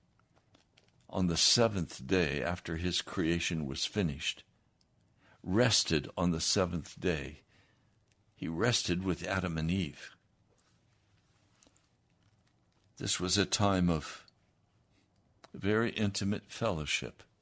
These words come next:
Now, he's saying God rested on the seventh day. And then he says, "But they will not enter into my rest."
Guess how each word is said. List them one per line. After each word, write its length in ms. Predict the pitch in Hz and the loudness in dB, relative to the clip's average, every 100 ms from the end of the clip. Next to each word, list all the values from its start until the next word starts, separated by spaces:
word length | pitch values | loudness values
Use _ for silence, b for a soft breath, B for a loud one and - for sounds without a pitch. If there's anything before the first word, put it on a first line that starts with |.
| - _ _ _ _ _ _ _ _ _ _ _ _ _ _ _ _ _ _ _ - b b b b | -20 _ _ _ _ _ _ _ _ _ _ _ _ _ _ _ _ _ _ _ -20 b b b b
Now, 400 | - 98 92 90 - _ _ | -2 2 4 4 0 _ _
he's 260 | 101 101 | -2 2
saying 520 | - 127 104 92 98 67 | 4 4 6 4 4 2
God 320 | 95 107 101 | 4 6 6
rested 600 | 80 95 117 - - 90 | 4 6 6 4 2 0
on 220 | - 95 | 2 4
the 100 | 92 | 4
seventh 540 | 82 - 87 87 85 - | 4 4 2 2 -4 -2
day. 320 | 82 78 95 - _ _ _ _ _ _ _ _ _ _ _ _ _ _ _ _ _ _ _ _ _ _ _ _ _ - | 0 2 0 -4 _ _ _ _ _ _ _ _ _ _ _ _ _ _ _ _ _ _ _ _ _ _ _ _ _ -8
And 140 | 87 | -2
then 160 | 90 107 | 2 4
he 80 | 104 | 4
says, 340 | - 95 90 | 6 4 4
"But 220 | - 92 | 0 0
they 100 | 110 | 4
will 180 | 101 95 | 6 6
not 320 | 98 101 120 | 4 4 2
enter 300 | 110 104 98 | 0 2 4
into 180 | 98 101 | 4 4
my 200 | 101 107 | 6 4
rest." 500 | 98 123 98 - - | 4 2 2 -4 -8